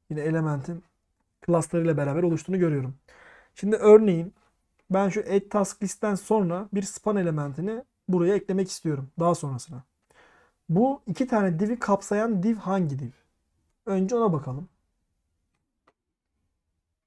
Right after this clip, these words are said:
Hatta buradan bakmayalım. Şuradan inceleyerek bakalım ki buradan bir görelim beraberce. Bakın burada bir tane bu div var. Bir de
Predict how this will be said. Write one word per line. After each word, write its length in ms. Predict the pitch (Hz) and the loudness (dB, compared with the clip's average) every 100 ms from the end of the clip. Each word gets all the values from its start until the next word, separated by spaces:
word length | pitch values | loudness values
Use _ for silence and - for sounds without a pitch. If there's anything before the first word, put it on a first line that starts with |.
| _ _ _ _ _ _ _ _ _ _ | _ _ _ _ _ _ _ _ _ _
Hatta 400 | - 165 202 180 | -14 -6 -2 -2
buradan 300 | 175 208 202 | -2 -2 -2
bakmayalım. 480 | 208 208 160 147 175 | -4 -4 -6 -6 -8
Şuradan 300 | - 185 175 | -8 -2 -2
inceleyerek 320 | 160 151 160 156 | 0 0 -2 -4
bakalım 300 | 156 175 160 | -6 -6 -6
ki 100 | 147 | -8
buradan 260 | 143 131 | -6 -6
bir 60 | 135 | -6
görelim 340 | 127 135 139 | -8 -8 -8
beraberce. 460 | 131 123 123 127 147 185 _ _ - _ _ _ _ _ _ _ 185 | -8 -8 -8 -8 -12 -14 _ _ -20 _ _ _ _ _ _ _ -2
Bakın 320 | 196 208 190 | 0 2 4
burada 420 | 214 196 220 262 _ _ _ _ _ - | 4 2 -2 -8 _ _ _ _ _ -2
bir 180 | 196 208 | -2 0
tane 340 | 160 156 160 | -2 -2 -2
bu 100 | 175 | 0
div 200 | 196 196 | 0 0
var. 300 | 196 196 - _ _ _ - | -2 -2 -8 _ _ _ -2
Bir 200 | 190 160 | 0 2
de 240 | 214 240 | 2 0